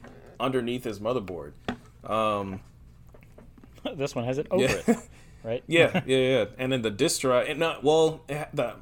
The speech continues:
Speaker 1: motherboard is on one side. The fan is kind of, like, in between. It's, like, molded there, uh, in between the two sides. So it's kinda, like,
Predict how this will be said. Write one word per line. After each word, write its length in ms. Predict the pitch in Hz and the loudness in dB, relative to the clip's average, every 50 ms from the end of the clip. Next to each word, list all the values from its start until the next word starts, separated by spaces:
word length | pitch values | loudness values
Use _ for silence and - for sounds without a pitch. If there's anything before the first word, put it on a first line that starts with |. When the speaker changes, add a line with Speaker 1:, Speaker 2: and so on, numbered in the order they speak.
| - | -8
Speaker 1:
motherboard 460 | - 120 147 185 202 175 170 170 165 151 | -2 0 2 2 2 2 2 2 4 4
is 200 | 139 127 - 131 | 4 2 2 0
on 220 | 123 131 123 117 | -2 -2 -4 -4
one 160 | 110 120 120 | -4 -4 -4
side. 400 | - - - 117 117 113 110 104 | -2 -2 0 0 0 0 0 -2
The 80 | 107 - | -4 -6
fan 460 | - - - 123 131 151 160 165 147 | -10 -8 -6 -4 -2 -2 -2 -2 -2
is 160 | 135 120 107 - | -2 -4 -4 -6
kind 240 | - - 147 131 | -8 -6 -4 -4
of, 140 | 123 117 110 | -4 -2 0
like, 260 | 117 113 110 101 - - - | 0 0 0 -2 -6 -10 -10
in 160 | - 127 123 117 | -8 -8 -6 -6
between. 540 | 110 101 - - 110 110 104 98 92 82 - - - - - - - - | -6 -6 -8 -8 -10 -8 -8 -10 -12 -14 -16 -20 -20 -20 -20 -20 -16 -12
It's, 140 | - 117 - | -6 0 2
like, 180 | 160 147 123 120 | 4 4 4 2
molded 720 | 120 117 117 117 127 135 143 151 165 165 165 170 165 - - - - - - | -2 -2 2 2 4 4 4 2 0 -2 -2 -4 -8 -14 -20 -20 -20 -20 -14
there, 500 | - - 123 131 143 151 160 170 175 170 185 - - - - | -8 -4 -2 -2 0 -2 -2 -4 -6 -8 -12 -18 -20 -12 -6
uh, 440 | 117 120 123 120 120 120 117 113 - - - | -2 0 2 4 4 2 2 0 -4 -6 -8
in 200 | 135 143 143 135 | -6 -4 -2 -2
between 440 | 135 131 - - 127 131 131 123 | -2 -4 -4 -6 -6 -6 -6 -6
the 80 | 120 120 | -6 -8
two 240 | - - - 127 117 | -8 -6 -6 -6 -4
sides. 580 | - - 110 107 110 117 143 147 - - - | -4 -4 -4 -2 -2 -4 -4 -4 -6 -6 -4
So 160 | - - 117 110 | -4 -2 0 0
it's 120 | 101 - | -2 -2
kinda, 180 | - 147 135 127 | -2 -2 0 0
like, 360 | 117 110 107 98 - - | 0 0 0 -2 -6 -10